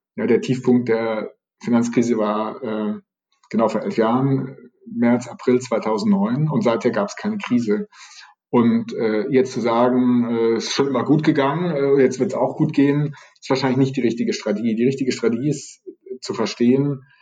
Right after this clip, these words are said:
was ist die Situation und dann möglichst clever, äh, unternehmerisch, äh, aus der Situation rauszukommen. Und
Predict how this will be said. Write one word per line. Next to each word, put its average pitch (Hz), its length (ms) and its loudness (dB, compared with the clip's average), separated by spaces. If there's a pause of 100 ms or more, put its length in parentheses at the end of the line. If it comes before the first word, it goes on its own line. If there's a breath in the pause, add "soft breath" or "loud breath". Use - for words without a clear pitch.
(320 soft breath)
was 123 180 0
ist 151 160 -10
die 131 60 2
Situation 120 600 2
und 120 140 -6
dann 135 400 0 (1400 soft breath)
möglichst 131 680 0 (240)
clever, 151 720 2 (140)
äh, - 380 -8 (320)
unternehmerisch, 131 880 2
äh, 113 120 -4 (300)
aus 127 220 0
der 123 100 4
Situation 117 840 -2 (100)
rauszukommen. 139 1000 0
Und 123 340 0